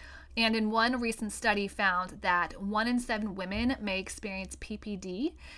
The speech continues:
in the year after giving birth, with approximately four million live, uh, live births occurring each year in the United States. That equates to almost six hundred thousand P P D depression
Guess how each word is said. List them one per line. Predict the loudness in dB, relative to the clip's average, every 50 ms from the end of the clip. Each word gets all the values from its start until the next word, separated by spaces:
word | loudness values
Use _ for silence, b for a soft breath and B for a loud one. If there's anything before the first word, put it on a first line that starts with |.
| B B B
in | 0 2 4
the | 4 4
year | 2 2 2 2 4
after | 4 4 4 2 0 -4
giving | -2 -2 -2 -2 -4 -8 0
birth, | 4 8 8 8 8 6 4 -2 -10 -20 -20 -20 b b b b b b b
with | 2 4 4
approximately | 4 2 2 6 8 8 8 8 4 -4 -2 -2 -2
four | -2 0 2 2 2 4
million | 2 2 0 0 0 0 2 2
live, | 2 2 2 2 0 -4 -12 -20 -20 -20 -20 -20 -10 0 4
uh, | 6 6 6 6
live | 6 6 6 4 4 2 2
births | 4 4 4 2 0 -6 -8
occurring | -8 -8 -4 -2 -2 -2 -2 -4
each | -4 -4 -4 -4 -4
year | -4 -2 -2 -2 -2
in | -2 -2
the | -4
United | -4 -4 -4 -4 -6 -8
States. | -8 -6 -4 -2 -2 -4 -6 -8 -6
That | 0 4 4 4 4
equates | 2 -4 -4 -2 -2 -2 -2 -2 -4
to | -4
almost | -2 -2 -2 -2 -4 -6 -4
six | -6 -6 -6 -6
hundred | -4 -4 -4 -4 0
thousand | 2 4 4 4 4 0 -4 -4
P | -4 -6 -8 -6
P | -6 -6
D | -6 -4 -6
depression | -6 -8 -8 -6 -6 -6 -6 -6 -6 -6 -6 -6 -6